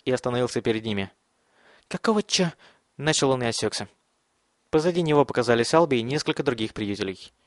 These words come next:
Ньют воззрился на девушку. «Как ты сюда попала? Медяк твердит, что ты только что была с ним, как, глядь, тебе уже след простыл». Тереза встала, снова удивив Томаса, на этот раз своим уверенным поведением.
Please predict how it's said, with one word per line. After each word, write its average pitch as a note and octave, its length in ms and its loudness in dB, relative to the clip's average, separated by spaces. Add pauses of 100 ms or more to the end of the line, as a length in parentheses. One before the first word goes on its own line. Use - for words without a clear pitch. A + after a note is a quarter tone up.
(380)
Ньют C3 300 -2
воззрился A#2 360 2
на A2+ 100 0
девушку. G2+ 380 0 (640)
«Как - 220 -4
ты D#3+ 120 0
сюда D3 220 0
попала? C#3 460 2 (460)
Медяк D#3 280 0
твердит, D3 300 0
что - 160 -2
ты E3+ 120 -2
только D3+ 220 2
что E3 160 2
была D3 160 4
с - 100 -4
ним, F3 140 0
как, C#3 140 0
глядь, D#3+ 300 2
тебе C#3+ 200 0
уже D3 160 6
след F3+ 180 2
простыл». C#3 380 0 (800)
Тереза A#2 280 2
встала, F3 340 4
снова D3+ 320 2
удивив B2+ 260 0
Томаса, G#2+ 400 -2 (280)
на A2 180 -2
этот D#3+ 220 2
раз E3+ 200 4
своим A2+ 240 0
уверенным C3 400 0
поведением. C3 540 -2